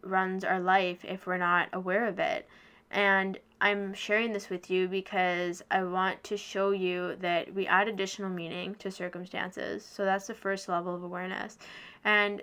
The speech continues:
the next level that I want to point at is that when something like this happens in life, like, say you lose your job, and say you, say you work a job and you don't like it,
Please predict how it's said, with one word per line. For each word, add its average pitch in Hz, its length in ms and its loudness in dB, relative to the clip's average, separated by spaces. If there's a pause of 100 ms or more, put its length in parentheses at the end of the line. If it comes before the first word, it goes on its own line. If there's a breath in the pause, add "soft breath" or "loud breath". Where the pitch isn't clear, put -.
the 220 120 0
next 220 400 0
level 208 360 6
that 196 120 4
I 190 120 4
want 190 240 0
to 202 80 -12
point 208 300 -2
at 185 280 4
is 190 140 -2
that 196 200 0
when 202 220 0
something 214 460 -4
like 190 220 0
this 190 180 -6
happens 190 400 0
in 185 160 -2
life, 190 300 -2
like, 185 140 -4
say - 220 0
you 233 200 -2
lose 208 260 -4
your 208 100 -2
job, 190 500 2 (640 loud breath)
and 208 420 4 (220)
say 262 220 0
you, 302 340 2
say 269 220 -4
you 294 120 2
work 220 240 -2
a 240 60 -4
job 180 340 6
and 190 140 -4
you 185 60 -2
don't 185 180 -2
like - 220 -6
it, 73 260 -6